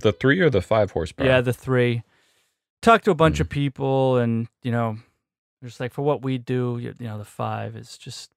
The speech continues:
Speaker 2: you know, spend that thousand bucks
Speaker 1: Yeah, I
Speaker 2: elsewhere.
Speaker 1: have a, I have a three horsepower, and I've never been like, "Man, I really wish this thing was,"
Speaker 2: Mm-hmm.
Speaker 1: I've never had a problem.
Speaker 2: Yeah.
Speaker 1: I cut, like, eight quarter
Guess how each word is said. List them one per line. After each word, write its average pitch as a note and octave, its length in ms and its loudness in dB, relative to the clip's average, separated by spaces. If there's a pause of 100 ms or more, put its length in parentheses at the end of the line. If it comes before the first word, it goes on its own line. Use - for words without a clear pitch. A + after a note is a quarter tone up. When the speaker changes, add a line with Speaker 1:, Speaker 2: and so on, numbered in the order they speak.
(160)
Speaker 2:
you B2+ 80 -12
know, G#2+ 140 -10 (140)
spend B2+ 260 -6
that A#2 140 -4
thousand A#2 340 2
bucks A2 220 0
Speaker 1:
Yeah, B2 140 6
I D#3+ 160 6
Speaker 2:
elsewhere. G3+ 160 6
Speaker 1:
have A3 100 4
a, D3 240 6 (560)
I D3+ 140 -2
have F#3 100 4
a F3 100 6
three G2 480 2
horsepower, E2+ 960 2
and G#2+ 120 -6
I've C#3+ 240 -2
never F#2 720 4 (320)
been D#2+ 140 -2
like, D2 280 -4
"Man, D#2 380 0
I D2 60 -4
really D#2 500 -2
wish D2+ 260 -4
this D2+ 220 -10
thing D#2+ 180 -6
was," - 460 -12
Speaker 2:
Mm-hmm. A#2+ 120 0
Speaker 1:
I've A#2+ 140 2
never F#2 220 -2
had C#2 100 -2
a C#2 40 -8
problem. C#2+ 500 -8
Speaker 2:
Yeah. A2 180 2
Speaker 1:
I G#2 80 -2
cut, - 220 -2
like, D#2 260 -4 (100)
eight D2+ 180 -8
quarter E2+ 500 -4